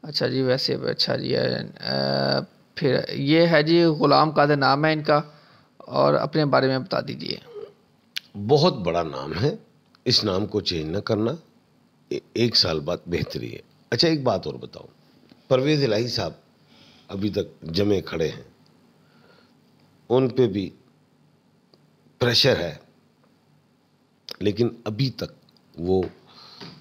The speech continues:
Speaker 2: अ, खड़े हुए हैं, जिसके रिजल्ट आपको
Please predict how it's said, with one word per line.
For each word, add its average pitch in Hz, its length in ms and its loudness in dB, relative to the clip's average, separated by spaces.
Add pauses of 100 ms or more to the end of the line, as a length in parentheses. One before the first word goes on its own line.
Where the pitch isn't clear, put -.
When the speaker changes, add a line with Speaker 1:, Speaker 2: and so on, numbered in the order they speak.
Speaker 2:
अ, 82 280 -4
खड़े 117 280 0
हुए 76 240 -4
हैं, - 160 -18 (1160)
जिसके 110 400 0 (480)
रिजल्ट 110 440 2
आपको 95 400 -6